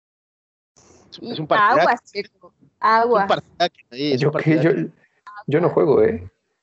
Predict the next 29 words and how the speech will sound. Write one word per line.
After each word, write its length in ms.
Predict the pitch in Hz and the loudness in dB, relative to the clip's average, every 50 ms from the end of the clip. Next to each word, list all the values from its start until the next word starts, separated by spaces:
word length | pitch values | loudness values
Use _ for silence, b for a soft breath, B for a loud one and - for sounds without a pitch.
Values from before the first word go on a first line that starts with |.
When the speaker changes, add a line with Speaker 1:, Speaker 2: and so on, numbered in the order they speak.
| _ _ _ _ _ B B B B | _ _ _ _ _ B B B B
Speaker 1:
Ya 100 | - 147 170 | -2 -2 -2
Speaker 3:
Yo 40 | 180 | 0
no 60 | 190 | 0
Speaker 1:
está, 60 | 175 185 | 0 0
Speaker 3:
juego. 140 | 190 190 - | 0 0 0
Speaker 1:
está. 120 | - 277 | 0 2
Speaker 2:
Bueno, 260 | 302 330 370 392 339 285 - | 2 2 2 0 -2 -4 -4
bueno, 280 | - 277 294 330 339 330 | -2 -2 -2 -2 -2 -2
es 120 | 320 330 | -4 -4
que, 200 | - 320 320 320 | -2 -2 0 2
Speaker 1:
Cruz 180 | 466 381 370 269 | 2 2 2 2
Speaker 2:
es 120 | 254 254 | 0 -2
que 100 | - 339 | -2 0
Speaker 1:
Azul. 120 | 330 330 330 | 0 2 4
Speaker 2:
luego 220 | 330 330 330 330 | 4 4 4 2
empezamos 640 | 339 339 330 294 254 247 - 247 254 262 269 285 - - | 0 0 0 0 0 0 0 -2 -2 -2 -4 -6 -6 -4
con 160 | - 247 233 | -4 -4 -2
el, 240 | 226 220 220 226 247 | -4 -4 -6 -6 -6
"No, 180 | 262 277 294 | -6 -4 -4
es 100 | 330 311 | -4 -6
que 180 | - - 311 302 262 | -6 -6 -6 -6 -6
nos 280 | - 240 240 233 - - | -4 -4 -4 -4 -2 -2
faltan 380 | 254 247 240 247 254 254 254 | -2 -2 0 0 -2 -2 0
veinte 260 | 247 247 247 240 247 | 0 -2 0 0 -2
elementos 680 | 254 247 208 196 190 214 233 247 262 262 262 240 240 226 | -2 0 -2 -4 -4 -4 -2 -2 -2 -2 -4 -4 -4 -4
y 100 | - 190 196 185 | -6 -8 -8 -10
tal", 400 | 175 - 208 202 214 247 262 196 | -6 -2 0 0 2 0 0 -2
Speaker 3:
No. 320 | 190 120 135 185 208 190 156 123 | -2 0 2 2 2 2 2 4
Speaker 2:
entonces 360 | 240 240 240 220 190 190 - | 4 4 4 4 2 0 -4